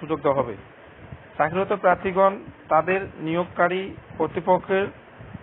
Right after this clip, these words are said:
পূর্বানুমোদনক্রমে আবেদন করতে পারবেন এবং লিখিত পরীক্ষা ও প্রযোজ্য ক্ষেত্রে ব্যবহারিক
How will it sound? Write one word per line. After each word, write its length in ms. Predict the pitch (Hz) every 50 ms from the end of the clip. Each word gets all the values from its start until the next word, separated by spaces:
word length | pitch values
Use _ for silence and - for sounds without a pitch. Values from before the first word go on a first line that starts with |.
| - - - - - - -
পূর্বানুমোদনক্রমে 3000 | - 170 170 185 185 185 190 196 202 202 202 208 - - - - - - - - - - - - - - - - - - - - - - - - - - - - - - 156 165 170 165 190 190 185 - 190 185 185 185 190 202 233 294 - - - - - - - - - - - - - - - - - -
আবেদন 340 | 131 143 151 160 175 196 190
করতে 280 | 185 190 180 180 202
পারবেন 360 | 180 180 170 165 165 180 180 180
এবং 340 | - 170 156 170 170 165
লিখিত 380 | 160 160 170 160 - 208 180 -
পরীক্ষা 880 | 202 190 180 190 180 185 180 - - - - - - 196 185 185 190 -
ও 160 | - 170 170 165 -
প্রযোজ্য 340 | 180 170 170 165 175 185 180
ক্ষেত্রে 460 | 180 175 165 - - 175 180 185 185
ব্যবহারিক 420 | 170 170 151 151 160 175 180 185